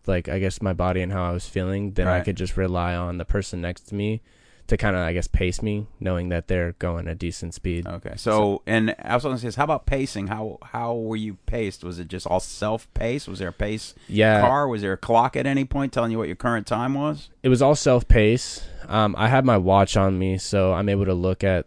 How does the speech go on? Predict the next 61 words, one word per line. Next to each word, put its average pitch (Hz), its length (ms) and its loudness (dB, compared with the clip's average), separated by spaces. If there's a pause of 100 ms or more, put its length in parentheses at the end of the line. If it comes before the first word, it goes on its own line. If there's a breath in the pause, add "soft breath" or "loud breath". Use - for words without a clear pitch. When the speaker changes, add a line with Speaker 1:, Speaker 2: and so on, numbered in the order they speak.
(100)
Speaker 1:
what 98 240 -2
pace 98 300 2
I'm 104 140 -2
going, 113 260 0
even 95 180 0
though 87 120 -2
I 87 60 -2
try 90 200 -2
not 90 240 -4
to 90 220 -2
really 87 220 -2
focus 98 420 -2
on 104 80 2
Speaker 2:
Right. 90 120 2
Speaker 1:
that. 107 220 0 (680 soft breath)
Um, 87 420 2 (100)
and 107 160 2
then 104 160 4
every, 107 360 2
like, 87 180 0 (400)
kilometer, 95 520 4
so - 140 -2
they 95 80 2
had 90 140 2
five 92 340 0
K, 90 280 4
ten 92 300 -2
K, 87 400 2
fifteen 92 560 -4
K. 87 440 2 (480 soft breath)
Those 101 220 4
were 98 100 4
all, 92 440 4
they 101 100 2
all 95 140 4
had 95 200 -2
timers. 85 460 0
So 90 220 -4
every 95 180 0
time 95 240 2
you 90 80 -2
would 90 140 -4
cross 92 360 0
the 92 160 -4
Speaker 2:
Oh, 95 160 4
it'd 92 40 2
Speaker 1:
five 90 80 0
K - 80 6
Speaker 2:
tell 95 100 4
you 92 60 2
your 92 80 2
Speaker 1:
mark, 92 100 0
Speaker 2:
time, 85 280 -4
okay. - 100 -8
Speaker 1:
it 95 80 -4
would 92 100 -2
tell 85 140 0
you 80 80 -2
the 85 100 -4
time. 85 340 -4
Speaker 2:
Now, 110 280 6